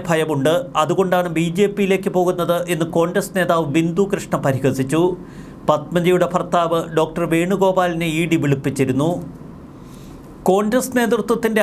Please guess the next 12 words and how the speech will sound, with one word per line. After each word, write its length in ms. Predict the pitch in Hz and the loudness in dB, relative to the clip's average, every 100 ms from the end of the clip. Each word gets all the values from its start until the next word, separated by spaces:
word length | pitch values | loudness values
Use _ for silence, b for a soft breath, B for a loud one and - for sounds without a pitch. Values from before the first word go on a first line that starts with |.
| 190 | 0
അനുനയ 380 | 208 208 226 220 - - | 0 0 2 0 0 0
ശ്രമങ്ങൾ 400 | 202 208 208 202 208 | 0 2 0 0 0
തള്ളിയാണ് 500 | 180 202 208 196 190 185 | 0 2 2 2 -2 -2
പത്മജ 380 | 175 170 - 202 208 | -2 -2 -2 0 2
വേണുഗോപാൽ 540 | 202 196 190 190 180 175 180 | 2 0 2 2 2 0 -4
ഇപ്പോൾ 200 | 180 180 165 170 | -2 0 0 -2
ബി 100 | 175 | 0
ജെ 100 | 208 202 | 2 2
പിയിൽ 200 | 202 180 180 170 165 | 0 -2 -2 -2 -2
അംഗത്വം 400 | 170 175 180 147 | 0 0 0 2
നേടുന്നത്. 460 | 139 131 131 151 175 175 - B B B B | 2 2 0 2 2 0 -8 B B B B
ഡൽഹിയിലെത്തിയ 680 | 147 151 - 196 190 190 190 | 0 0 0 2 2 2 2